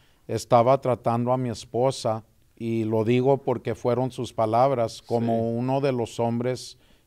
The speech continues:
Speaker 1: que estaban en esa casa.
Speaker 2: Sí, sí.
Speaker 1: Y un día yo entré frustrado, le dije algo, y me acuerdo cuando mi esposa me vio en la cara y me dijo,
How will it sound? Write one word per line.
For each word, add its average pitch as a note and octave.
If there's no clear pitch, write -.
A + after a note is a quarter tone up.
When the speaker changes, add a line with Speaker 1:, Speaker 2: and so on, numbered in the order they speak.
Speaker 1:
que -
estaban A#2+
en A2
esa A2+
casa. A#2+
Speaker 2:
Sí, A#2
sí. -
Speaker 1:
Y A#2
un B2
día B2+
yo B2+
entré C3
frustrado, C3
le A#2+
dije A#2+
algo, B2
y A2
me A2+
acuerdo C3
cuando C3
mi A#2
esposa B2+
me B2
vio B2+
en A2+
la G#2+
cara C#3+
y B2+
me A#2
dijo, A#2+